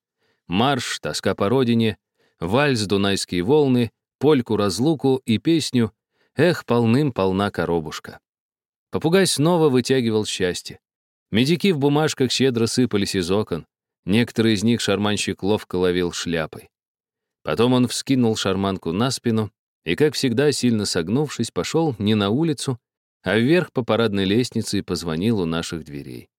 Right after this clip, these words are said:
Сняв шляпу и держа ее в опущенной руке так, что шляпа касалась пола,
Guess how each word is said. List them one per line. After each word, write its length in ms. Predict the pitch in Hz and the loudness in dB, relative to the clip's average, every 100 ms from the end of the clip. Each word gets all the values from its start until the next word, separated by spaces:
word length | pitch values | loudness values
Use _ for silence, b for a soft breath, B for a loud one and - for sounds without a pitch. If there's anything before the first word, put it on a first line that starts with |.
| _ _ _ _ _ _ - | _ _ _ _ _ _ -8
Сняв 320 | 101 104 - | -2 0 0
шляпу 400 | 107 113 110 101 | 0 0 2 -2
и 60 | |
держа 340 | 95 92 90 98 | 0 0 0 0
ее 360 | 92 92 90 82 | 2 0 0 -2
в 120 | 82 | -4
опущенной 500 | 87 101 92 95 90 | -4 -2 -4 -2 -2
руке 340 | 87 85 95 92 | -2 -2 -2 -2
так, 320 | - 104 - _ _ _ - | 0 -2 -4 _ _ _ -16
что 220 | - 85 | -4 -2
шляпа 360 | - 101 92 | 0 -2 -2
касалась 540 | - 82 - 98 90 - | -4 -4 -2 -2 -2 -2
пола, 420 | 113 113 101 | 0 2 0